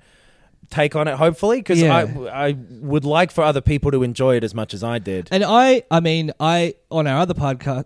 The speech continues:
Speaker 2: podcast, am known as a bit of a contrarian.
Speaker 1: Right.
Speaker 2: I'm, I one hundred percent believe everything that we've said on this episode, and I would love to talk to people about it
Speaker 1: Yeah.
Speaker 2: in a way where it's,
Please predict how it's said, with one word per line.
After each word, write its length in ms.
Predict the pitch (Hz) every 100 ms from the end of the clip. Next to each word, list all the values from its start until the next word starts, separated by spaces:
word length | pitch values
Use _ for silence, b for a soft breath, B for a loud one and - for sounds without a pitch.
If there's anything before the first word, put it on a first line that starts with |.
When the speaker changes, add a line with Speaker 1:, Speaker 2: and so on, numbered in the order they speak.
| -
Speaker 2:
podcast, 420 | 147 135 131 -
am 100 | 139
known 160 | 139 135
as 180 | 127
a 60 | 123
bit 160 | 127 139
of 100 | 131
a 40 |
contrarian. 800 | - 131 - 139 147 127 110 117 - 202
Speaker 1:
Right. 140 | -
Speaker 2:
I'm, 200 | 226 247
I 320 | - 214 240 170 _ - _ _ _
one 200 | 160 143
hundred 320 | 139 - 220 175
percent 300 | 170 160 135
believe 320 | 135 135 120
everything 380 | 127 127 127 123
that 80 | 120
we've 180 | 120
said 240 | - 117 113
on 100 | 113
this 160 | 113
episode, 340 | 120 110 131 151
and 100 | 147
I 120 | 131
would 140 | 131
love 260 | 127 143 151
to 100 | -
talk 240 | - 139 131
to 40 |
people 260 | 143 127 120
about 260 | 113 113
it 160 | 117 117 b
Speaker 1:
Yeah. 240 | 117 107 80
Speaker 2:
in 200 | 170 170
a 100 | 170
way 440 | 160 160 165 165
where 420 | 156 139 151 147 139
it's, 200 | -